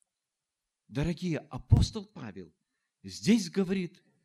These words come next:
не когда придет Иисус Христос, но как мы должны ожидать, как мы должны сосредоточиться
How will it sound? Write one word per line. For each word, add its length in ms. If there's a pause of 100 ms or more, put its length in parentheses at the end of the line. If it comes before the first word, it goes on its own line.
(320)
не 180
когда 680 (180)
придет 440
Иисус 360
Христос, 640 (280)
но 200
как 320
мы 100
должны 420
ожидать, 640 (320)
как 220
мы 140
должны 560 (320)
сосредоточиться 1400